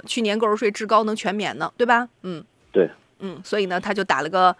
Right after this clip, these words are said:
Speaker 1: 概念，交五百，哎，给一个至高五十的购置税啊。然后还有呢，包括其他的送基础保养、终身，也就是说机油跟机滤。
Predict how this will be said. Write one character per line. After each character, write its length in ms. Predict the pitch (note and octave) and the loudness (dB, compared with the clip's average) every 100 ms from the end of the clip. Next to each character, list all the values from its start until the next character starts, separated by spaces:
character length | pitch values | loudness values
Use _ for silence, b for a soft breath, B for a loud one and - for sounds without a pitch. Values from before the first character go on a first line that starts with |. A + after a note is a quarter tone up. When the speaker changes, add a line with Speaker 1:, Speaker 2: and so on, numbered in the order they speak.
| b | b
Speaker 1:
概 140 | - | 0
念， 200 | F#3 F3 - | 0 -2 -2
交 140 | G#3 | 0
五 160 | F#3+ G#3+ | 0 2
百， 240 | D#3+ E3 - | 2 2 0
哎， 200 | D#3 B2 - | -4 -10 -6
给 140 | G#2+ | -8
一 120 | G#2 | -6
个 140 | D3+ - | -6 -6
至 140 | F3+ | -6
高 180 | F3 F3 | -4 -2
五 160 | E3 D3+ | -4 -6
十 160 | F3 | -8
的 80 | F3+ | -6
购 140 | F#3 | -6
置 80 | F3+ | -6
税 260 | G3+ C4+ G3+ | -2 0 0
啊。 280 | - D3+ C#3+ B B | -2 -4 -4 B B
然 140 | - E3+ | -6 -2
后 80 | F#3+ | -2
还 160 | F#3+ | 0
有 160 | F#3+ E3 | -2 -2
呢， 120 | D#3 | -4
包 220 | E3 F3+ | -2 -2
括 220 | F#3 F#3+ | -2 -4
其 160 | E3 E3+ | -4 -6
他 200 | - F#3+ | -4 -4
的 220 | F#3 D#3+ | -2 -4
送 300 | - G3+ E3+ | -2 -4 -4
基 100 | B3+ | -4
础 100 | A#3+ | -2
保 200 | G3 A#3 | 2 4
养、 260 | A#3 E3 F#3 | 4 0 0
终 240 | D#4+ D#4+ | -2 0
身， 320 | D#4+ F4 E4 - | 2 2 0 -4
也 80 | |
就 160 | C3 D#3+ | -6 -6
是 80 | C#3 | -6
说 140 | E3 | -6
机 140 | F3 F3+ | -6 -4
油 160 | E3 | -4
跟 180 | F3 G3 | -4 -6
机 140 | A#3+ | -2
滤。 240 | D#4 G4 | 2 2